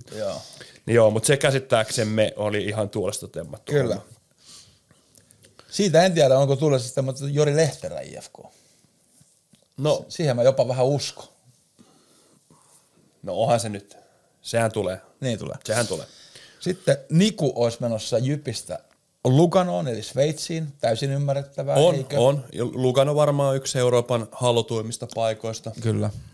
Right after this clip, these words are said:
Speaker 2: On, on, on hyvä, hyvä
Speaker 1: On
Speaker 2: mesta.
Speaker 1: hallinnut aikoinaan Petteri Nummelin ja Ville Peltonen siellä.
Speaker 2: Kyllä, kyllä.
Speaker 1: Domination.
Speaker 2: Joo,
Speaker 1: På
Speaker 2: voitti,
Speaker 1: svenska.
Speaker 2: voitti Sveitsin mestaruuden.
Speaker 1: Kyllä. Ja muistaakseni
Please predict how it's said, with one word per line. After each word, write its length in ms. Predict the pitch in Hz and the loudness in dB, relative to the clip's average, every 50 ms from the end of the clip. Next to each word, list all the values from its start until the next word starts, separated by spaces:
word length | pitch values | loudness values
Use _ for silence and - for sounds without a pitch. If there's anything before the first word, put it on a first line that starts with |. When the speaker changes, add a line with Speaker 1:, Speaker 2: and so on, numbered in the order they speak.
| - _ - | -20 _ -12
Speaker 2:
On, 200 | 110 107 101 - - | -10 -10 -10 -6 -6
on, 200 | 104 107 98 - | -6 -6 -6 -6
on 180 | - 104 107 107 | -4 -4 -4 -4
hyvä, 200 | 110 104 101 98 - | -4 -4 -4 -6 -2
hyvä 100 | 110 117 | 2 2
Speaker 1:
On 80 | 127 120 | 2 4
Speaker 2:
mesta. 120 | 110 120 | 4 2
Speaker 1:
hallinnut 360 | 123 120 117 117 117 113 98 | 2 2 0 -2 -4 -2 0
aikoinaan 500 | 120 113 110 107 113 110 110 110 110 110 | 2 2 2 2 2 0 0 0 -2 -4
Petteri 440 | 104 - 120 113 - - - 110 107 | -4 -4 -4 -4 -4 -6 -6 -6 -4
Nummelin 380 | 107 110 110 107 104 101 101 101 | -4 -4 -4 -4 -4 -6 -6 -6
ja 80 | 101 | -8
Ville 220 | 98 104 104 98 95 | -8 -8 -8 -8 -6
Peltonen 520 | - - 107 98 95 82 85 78 65 - | -6 -6 -6 -6 -8 -10 -14 -16 -16 -18
siellä. 180 | - - - - | -20 -14 -4 2
Speaker 2:
Kyllä, 360 | 143 135 117 104 95 98 98 - - _ _ - - | 2 4 4 2 0 -4 -6 -8 -12 _ _ -16 -8
kyllä. 320 | - 123 110 98 95 98 98 - 107 | -6 -4 -4 -4 -4 -8 -8 -6 -2
Speaker 1:
Domination. 840 | 123 131 120 120 117 117 113 113 - - - 170 151 117 101 92 98 - _ _ _ _ - | 0 0 0 0 0 -2 -2 -2 -4 -4 -2 -2 -2 -2 -4 -8 -12 -16 _ _ _ _ -2
Speaker 2:
Joo, 160 | 180 180 123 104 | 2 2 4 4
Speaker 1:
På 20 | |
Speaker 2:
voitti, 200 | 117 117 - - | 4 2 0 0
Speaker 1:
svenska. 440 | - - 120 107 98 - - 131 110 95 95 _ - 113 | -2 -2 -2 -2 -4 -6 -6 -8 -8 -8 -10 _ -18 -10
Speaker 2:
voitti 340 | 117 127 123 110 - - 113 | -6 -4 -4 -4 -6 -8 -10
Sveitsin 420 | 110 - 117 113 110 107 - 113 107 | -10 -8 -6 -8 -8 -8 -8 -10 -8
mestaruuden. 640 | 110 110 110 - - - 131 123 120 120 120 123 | -8 -8 -8 -8 -8 -8 -6 -6 -6 -4 -4 -4
Speaker 1:
Kyllä. 180 | 113 110 113 113 - _ _ _ _ _ _ _ - - - - - - - - - | -4 -6 -8 -10 -12 _ _ _ _ _ _ _ -20 -20 -20 -20 -20 -20 -20 -10 -6
Ja 60 | 101 | -2
muistaakseni 720 | 107 117 110 - - 110 - - 120 117 117 117 - - | 0 0 2 2 2 0 2 2 0 2 0 0 -2 -8